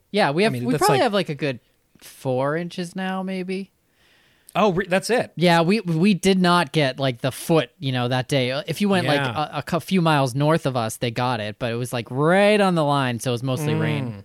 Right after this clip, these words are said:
Speaker 1: Yeah.
Speaker 2: Yeah, we got, like, all of it, and, and, and we are adoring it. It has been so much
Speaker 1: Yeah.
Speaker 2: fun.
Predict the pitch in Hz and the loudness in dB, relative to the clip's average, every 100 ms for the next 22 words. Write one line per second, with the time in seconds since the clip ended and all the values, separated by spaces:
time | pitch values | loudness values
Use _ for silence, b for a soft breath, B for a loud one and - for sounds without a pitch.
0 | _ _ 120 110 - 135 143 139 165 160 | _ _ -16 -16 -14 -6 -2 0 0 -2
1 | 135 120 139 131 120 110 123 131 131 143 | -4 -8 -4 -2 -2 -8 -10 -10 -8 -2
2 | 165 160 160 156 156 127 120 - 123 113 | -2 -2 -8 -6 -2 -2 -4 -10 -14 -10
3 | 127 143 131 110 104 131 127 127 147 135 | -6 -4 -4 -6 -8 -8 -6 -6 -2 0
4 | 143 208 151 | 2 2 2